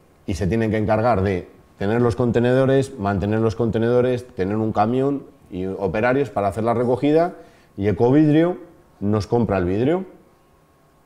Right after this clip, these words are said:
Con ese dinero se financiaría la recogida. La otra modalidad es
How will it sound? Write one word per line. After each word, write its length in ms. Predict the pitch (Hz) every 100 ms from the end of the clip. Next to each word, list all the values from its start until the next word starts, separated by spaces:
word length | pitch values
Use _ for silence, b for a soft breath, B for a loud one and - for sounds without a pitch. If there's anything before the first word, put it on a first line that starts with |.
| _ -
Con 180 | 92 95
ese 160 | 98 113
dinero 300 | 113 131 143
se 100 | 127
financiaría 560 | 104 98 98 98 107
la 200 | 104 101
recogida. 580 | 90 87 85 90 80 76 b b b -
La 160 | 92
otra 200 | 107 117
modalidad 680 | 117 123 123 131 139 147 131
es 240 | 123 -